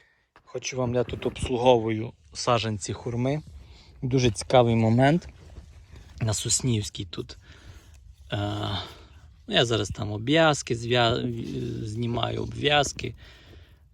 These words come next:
підв'язую. І десь два тижні назад, е, цей саджанець, це Соснівська. Бачите, гілочка була дуже так різко в бік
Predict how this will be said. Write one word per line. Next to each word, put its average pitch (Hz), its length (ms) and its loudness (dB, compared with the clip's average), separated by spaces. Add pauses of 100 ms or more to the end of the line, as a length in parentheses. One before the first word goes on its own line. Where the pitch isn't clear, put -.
(140)
підв'язую. 120 800 2 (460)
І 92 280 -2 (1120)
десь 123 180 -4
два 123 200 4
тижні 110 340 -4
назад, 120 680 -2
е, 104 420 -8
цей 107 180 -6
саджанець, 135 540 0
це - 80 -10
Соснівська. - 800 -8 (600)
Бачите, - 360 -4
гілочка 123 800 0
була 113 600 -4 (1200)
дуже 113 340 -2
так - 300 -4
різко 117 520 -6
в 104 100 -8
бік 113 220 -6